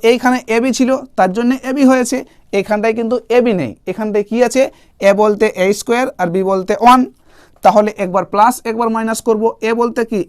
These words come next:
এক্স স্কয়ার, একবার প্লাস করতে হবে, এখানটায় বি ছিল তাই বি, এখানটায় ওয়ান আছে তাই ওয়ান।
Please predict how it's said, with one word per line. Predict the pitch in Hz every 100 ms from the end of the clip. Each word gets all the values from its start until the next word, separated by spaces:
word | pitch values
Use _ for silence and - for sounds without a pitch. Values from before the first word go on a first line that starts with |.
| 156
এক্স | 170 - 220
স্কয়ার, | - 233 233 247 - _ _ _ _ _ _ _ 190
একবার | 196 190
প্লাস | 202 226 -
করতে | 233 233
হবে, | 220 226 247 - -
এখানটায় | 180 214 196 170
বি | 226
ছিল | 226 226
তাই | 226 196
বি, | 247 254 _ 190
এখানটায় | 214 214 214 196
ওয়ান | 214 214
আছে | 226 226
তাই | 214 165
ওয়ান। | 143